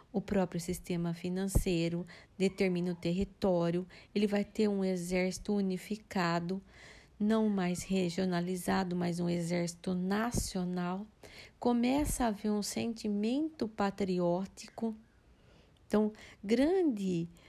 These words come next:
poder dado para a burguesia, onde poderá participar das leis e cada vez mais quer participar da política. E essa burguesia que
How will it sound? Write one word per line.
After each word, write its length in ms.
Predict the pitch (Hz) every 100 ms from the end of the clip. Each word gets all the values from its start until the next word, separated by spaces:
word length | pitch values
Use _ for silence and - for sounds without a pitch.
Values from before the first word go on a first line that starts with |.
| - -
poder 580 | - 208 175 175 240 285
dado 640 | 233 175 185 220 262 226 214
para 300 | - 190 185
a 40 |
burguesia, 960 | 175 190 180 202 196 - 196 202 220 220 - - - - _ _ _ -
onde 300 | 240 226 220
poderá 540 | 220 202 196 185 196
participar 1080 | 196 233 233 226 202 - 202 - 196 196 190 -
das 360 | 196 190 185 -
leis 580 | 196 208 214 214 - - - -
e 80 | 214
cada 420 | 214 240 220 226
vez 500 | 208 220 262 285 254
mais 680 | 202 196 202 202 208 202 - -
quer 300 | 214 208 208
participar 800 | 190 180 - 196 190 - 170
da 140 | 170 175
política. 760 | 175 226 202 196 - 196 214 214 - - - - -
E 240 | 269 269
essa 640 | 277 302 359 370 - - 240
burguesia 1400 | 190 190 190 196 233 254 226 190 190 202 202 226 247 - - - -
que 260 | - 285